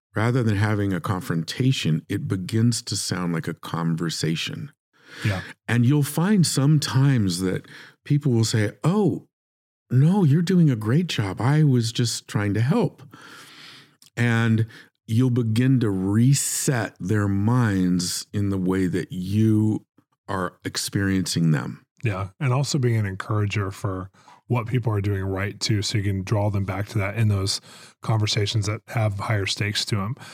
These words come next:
Speaker 2: So, like, if you have four conversations with somebody in a week, three times, just encouraging for who they are and what you're seeing that's good about 'em. So if you have to have a hard conversation, then you already have the equity of three really good conversations with them as well.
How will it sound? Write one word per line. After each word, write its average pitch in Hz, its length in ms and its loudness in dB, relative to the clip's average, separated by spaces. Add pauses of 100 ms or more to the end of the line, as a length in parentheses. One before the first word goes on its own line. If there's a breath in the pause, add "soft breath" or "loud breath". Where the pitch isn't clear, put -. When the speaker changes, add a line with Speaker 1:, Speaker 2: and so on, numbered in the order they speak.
(220 loud breath)
Speaker 2:
So, 117 160 0
like, 110 160 2
if 110 100 2
you 120 120 2
have 107 280 0
four 117 320 -2
conversations 107 640 0
with 104 100 0
somebody 104 280 0
in 98 80 -2
a 98 80 -2
week, 101 440 -2 (440 loud breath)
three 127 200 2
times, 110 320 2
just 113 160 2
encouraging 135 440 0
for 113 160 0
who 113 100 2
they 110 140 2
are 107 320 -2 (100)
and 113 140 4
what 113 100 2
you're 113 100 2
seeing 113 220 2
that's 104 140 2
good 113 160 2
about 104 160 2
'em. 98 80 0
So 117 240 0
if 113 180 0
you 117 80 2
have 107 120 2
to 117 60 2
have 107 100 2
a 98 40 -2
hard 113 220 0
conversation, 101 760 0 (540 loud breath)
then 120 100 2
you 117 120 4
already 113 160 4
have 110 160 2
the 110 80 -2
equity 107 340 0
of 101 100 0
three 110 220 0
really 104 220 2
good 101 160 0
conversations 101 640 -2
with 101 140 -2
them 98 180 -2
as 95 100 -4
well. 101 400 0